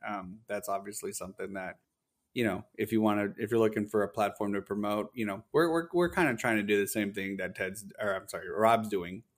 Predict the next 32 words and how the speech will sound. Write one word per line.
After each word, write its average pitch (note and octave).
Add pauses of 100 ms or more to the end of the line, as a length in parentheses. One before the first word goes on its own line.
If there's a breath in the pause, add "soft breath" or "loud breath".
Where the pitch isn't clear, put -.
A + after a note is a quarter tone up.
(540)
uh, G2+
with G2+
helping G#2
people A2
promote G2+
and G#2
stuff. G2
So G2+
yeah, A#2+
if -
that's A2+
something A2
that, G#2
you G#2+
know, G#2
you G#2
feel A2
like G#2+
you A2
wanna G#2
come C#3
on, F3 (140)
you A#2
know, A2+
and A2
talk A#2+
about A2+
or A#2
whatever, A2+
then, G2
you G#2
know, F#2+